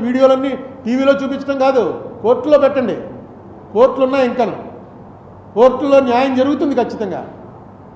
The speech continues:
అప్పుడు ఆగుతాయి అక్కడ. ఈ, ఈ వెళ్ళి వచ్చి రోడ్డు మీద కొడుతున్న వాళ్ళని చంద్రబాబు నాయుడు ఏం పంపడు, ఆ రోడ్డు మీద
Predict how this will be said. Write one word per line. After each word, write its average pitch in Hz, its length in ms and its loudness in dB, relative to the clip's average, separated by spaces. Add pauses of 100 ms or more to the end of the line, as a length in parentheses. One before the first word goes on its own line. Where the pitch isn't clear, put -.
(460)
అప్పుడు 311 260 2
ఆగుతాయి 277 400 6
అక్కడ. 185 180 -6 (640)
ఈ, 214 40 -2 (460)
ఈ 185 40 0 (160)
వెళ్ళి 233 180 2 (100)
వచ్చి 277 240 0 (440)
రోడ్డు 233 220 4
మీద 269 200 4
కొడుతున్న 240 340 2
వాళ్ళని 262 280 2
చంద్రబాబు 247 420 2
నాయుడు 254 200 2
ఏం 247 140 -2
పంపడు, 247 280 2 (600)
ఆ - 100 4
రోడ్డు 247 200 6
మీద 269 100 0